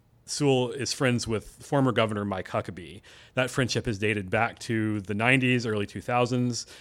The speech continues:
In fact, Huckabee appointed Sewell at the time to a review board, a state review board that was responsible for overseeing facilities such as the Lord's Ranch. So from the very, you know,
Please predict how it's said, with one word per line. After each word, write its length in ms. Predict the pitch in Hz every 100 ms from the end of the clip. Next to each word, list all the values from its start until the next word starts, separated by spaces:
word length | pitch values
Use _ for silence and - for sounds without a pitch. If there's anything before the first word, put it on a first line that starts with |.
| -
In 80 | 107
fact, 240 | 127 117
Huckabee 400 | - 117 110 113
appointed 500 | 110 - 143 143 123
Sewell 340 | - 120 113 110
at 80 | 98
the 60 | 107
time 500 | 131 131 123 110 104
to 340 | 110 101 101
a 200 | 101 101
review 500 | 98 98 107 139 170
board, 600 | 113 101 92 95 107 117 - _ -
a 60 |
state 280 | - 143 139
review 300 | 123 110 117
board 340 | 98 98 98 95
that 160 | 95
was 380 | 107 95 95 - - - -
responsible 560 | 104 127 113 - 104
for 180 | - 110
overseeing 920 | 120 110 113 - 110 104 101 98 95 - - - _ -
facilities 580 | - - 123 110 110 -
such 200 | 107 120
as 100 | 110
the 60 |
Lord's 280 | 107 104 90
Ranch. 480 | 110 107 82 - -
So 320 | 107 101 95 - - -
from 140 | 143
the 100 | 147
very, 340 | 170 151 123 113 - -
you 120 | 139
know, 200 | 98 95